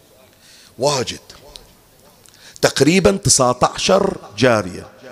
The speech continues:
فضة موجودة، موجود من الخدم، موجود كثير.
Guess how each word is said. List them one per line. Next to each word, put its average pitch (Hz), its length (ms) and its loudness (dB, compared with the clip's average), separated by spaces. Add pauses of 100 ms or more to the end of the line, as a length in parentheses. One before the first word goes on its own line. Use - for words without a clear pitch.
(500)
فضة 165 340 0
موجودة، 135 680 0 (140)
موجود 127 440 2
من 151 140 2
الخدم، 156 380 2
موجود 135 480 -2
كثير. 160 420 -6